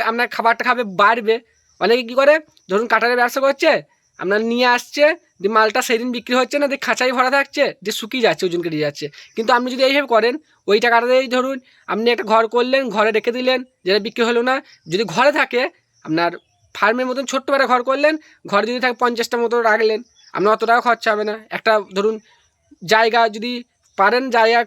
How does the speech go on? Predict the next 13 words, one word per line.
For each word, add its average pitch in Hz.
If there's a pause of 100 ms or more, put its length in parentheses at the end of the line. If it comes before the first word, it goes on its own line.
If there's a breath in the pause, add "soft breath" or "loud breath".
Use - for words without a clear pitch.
(160)
করলেন, 285 (180)
আর -
না 196
হলে 233
একটা 240
রাস্তায় 233
ধারে 262 (200)
একটা -
যেটা 233
কাঠের 233
করা 226
হয় 226
এখন, 214